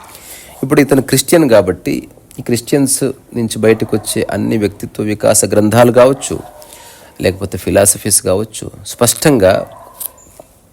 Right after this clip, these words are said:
ఆ క్రిస్టియన్ ఫ్లేవర్, ఫ్లేవర్ కనిపిస్తుంది. ఓకే? అంటే తప్పనట్లేదు, but ఆ ఫ్లేవర్ ఉంటుంది, క్యా కరే. So ఇక్కడ ప్రార్థన అంటే పరిపూర్ణ శ్రద్ధతో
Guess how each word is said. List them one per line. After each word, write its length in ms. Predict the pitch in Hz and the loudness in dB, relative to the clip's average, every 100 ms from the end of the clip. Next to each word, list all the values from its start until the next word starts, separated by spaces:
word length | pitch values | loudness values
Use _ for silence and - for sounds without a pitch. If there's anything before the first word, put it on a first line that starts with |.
| _ _ - | _ _ -6
ఆ 20 | |
క్రిస్టియన్ 640 | 98 - 113 - - 135 123 113 - | -4 -2 -4 -4 -2 0 0 -4 -6
ఫ్లేవర్, 320 | - 117 113 107 - | -2 0 0 -2 -2
ఫ్లేవర్ 260 | 120 117 87 | 2 2 0
కనిపిస్తుంది. 480 | 87 - - - - _ _ - - - | -4 -2 -4 -6 -16 _ _ -20 -14 -12
ఓకే? 160 | - - - - - - - - - - - - - - - - - | -8 -8 -10 -20 -20 -18 -20 -20 -20 -20 -20 -20 -20 -20 -20 -20 -6
అంటే 120 | 131 127 143 | -4 0 2
తప్పనట్లేదు, 580 | 135 180 156 123 113 185 156 | 4 4 4 4 4 2 0
but 100 | 143 | 2
ఆ 60 | 127 - | 2 4
ఫ్లేవర్ 240 | 131 123 | 4 4
ఉంటుంది, 180 | 98 87 - | 0 -2 2
క్యా 100 | 104 - | 2 2
కరే. 200 | - - _ _ _ _ _ _ _ _ - - _ _ - _ _ _ _ - - _ _ _ _ _ _ _ _ _ _ - - | -4 -6 _ _ _ _ _ _ _ _ -20 -20 _ _ -20 _ _ _ _ -20 -20 _ _ _ _ _ _ _ _ _ _ -4 0
So 100 | 185 208 - - _ _ _ - | 2 2 -2 -10 _ _ _ -4
ఇక్కడ 140 | 147 131 | 0 4
ప్రార్థన 380 | 131 165 165 175 165 | 4 4 2 2 4
అంటే 240 | 151 147 196 - - | 2 0 -4 -2 -2
పరిపూర్ణ 640 | 143 143 160 156 156 156 | -2 -2 0 2 2 0
శ్రద్ధతో 480 | 139 139 127 127 143 | -2 -2 -4 -4 -2